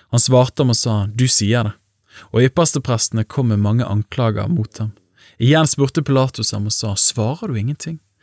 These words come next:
Se hvor alvorlige anklager de fører mot deg.» Men Jesus svarte ikke noe mer, så Pilatus undret seg. Men hver høytid pleide han å gi dem en fange fri, den som de ba om.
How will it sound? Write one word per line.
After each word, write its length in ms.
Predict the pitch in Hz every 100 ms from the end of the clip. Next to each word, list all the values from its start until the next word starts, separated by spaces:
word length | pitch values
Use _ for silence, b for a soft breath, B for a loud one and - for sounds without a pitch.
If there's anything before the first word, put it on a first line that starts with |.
| b -
Se 220 | - 226
hvor 160 | 170 151
alvorlige 540 | 135 143 208 135 113 107
anklager 540 | 117 - 196 123 98
de 20 |
fører 320 | - 92 92
mot 160 | 98 104 -
deg.» 160 | 120 - _ B B B
Men 140 | 123 151
Jesus 340 | 160 147 -
svarte 380 | 123 131 - 160
ikke 160 | 107
noe 100 | 104 104
mer, 260 | 127 101 - _ b
så 160 | - 107
Pilatus 400 | 151 170 - -
undret 380 | 113 127 190 -
seg. 180 | - - _ _ _ _ _ _ _ _ _
Men 260 | 123 135 139 135
hver 320 | 160 151 123
høytid 480 | 131 - 131 110 -
pleide 400 | 117 120 139 131
han 320 | 110 107 113
å 80 | 110
gi 220 | 135 135
dem 220 | 107 98 -
en 220 | 131 110
fange 320 | - 107 123
fri, 300 | - 104 98
den 160 | 123 123
som 460 | - 107 101 98 95
de 160 | 107
ba 160 | 101 113
om. 80 | 101